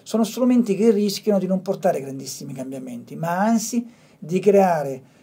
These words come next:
ancora una maggiore frattura fra cittadino e pubblica amministrazione. Ad esempio, eh, da quando gli enti pubblici hanno scoperto i Diascale, ehm, e piattaforme analoghe,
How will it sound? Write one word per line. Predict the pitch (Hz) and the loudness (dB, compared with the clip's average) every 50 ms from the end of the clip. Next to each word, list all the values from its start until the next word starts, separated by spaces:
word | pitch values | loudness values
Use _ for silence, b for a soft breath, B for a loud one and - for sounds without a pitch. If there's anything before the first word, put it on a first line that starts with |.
| b b | b b
ancora | - 160 160 - 226 208 | -10 -8 0 4 4 6
una | 196 180 | 6 4
maggiore | 180 180 170 - 220 202 190 | 2 -2 -2 2 2 2 2
frattura | - 180 185 180 - 220 226 226 226 214 220 - | 2 0 -4 -4 -2 0 2 4 4 4 2 -2
fra | - - 170 156 | -8 -8 -8 -8
cittadino | 156 - - 196 196 - 180 175 208 190 160 | -6 -6 -6 -4 -2 -2 0 2 2 0 0
e | |
pubblica | - - 156 139 135 - 143 | -2 -6 -12 -12 -10 -10 -10
amministrazione. | 135 135 135 135 - - 135 - - - - - - - - _ _ b b b b b | -10 -10 -10 -12 -12 -14 -16 -16 -16 -18 -18 -18 -18 -20 -20 _ _ b b b b b
Ad | b 185 185 | b -2 0
esempio, | 247 226 269 277 269 220 - 180 151 127 - _ b b b b b b b | 0 0 2 2 2 2 0 -2 -4 -4 -6 _ b b b b b b b
eh, | b - 135 | b -6 -4
da | - 165 165 | -2 0 2
quando | 165 220 226 220 208 190 190 180 175 156 - - | 4 4 4 4 4 6 6 6 6 6 2 -6
gli | 180 170 185 | -6 -4 -2
enti | 185 180 175 196 | -2 -2 -2 -2
pubblici | 185 226 208 170 147 - 135 - 156 | -2 -2 -2 -2 -4 -6 -8 -6 -6
hanno | 147 156 | -8 -8
scoperto | 147 - - 156 175 180 175 156 - - 151 147 | -8 -10 -4 0 2 2 2 2 -2 -6 -8 -6
i | - 185 | -6 -2
Diascale, | 160 156 190 - - - - - 226 214 175 147 139 135 139 151 175 170 - b b b b b b b b b b b b | 2 2 2 2 0 -4 0 6 6 6 6 6 2 -2 -4 -2 -4 -4 -4 b b b b b b b b b b b b
ehm, | - - - 107 104 95 - - | -14 -12 -10 -10 -10 -12 -12 -12
e | - - | -14 -12
piattaforme | - - 165 151 151 156 139 165 185 170 165 160 | -8 -6 -6 -4 -4 -4 -2 0 0 0 0 2
analoghe, | 165 196 196 180 160 151 139 120 120 135 127 120 | 4 4 4 4 4 2 0 -2 -2 -4 -4 -6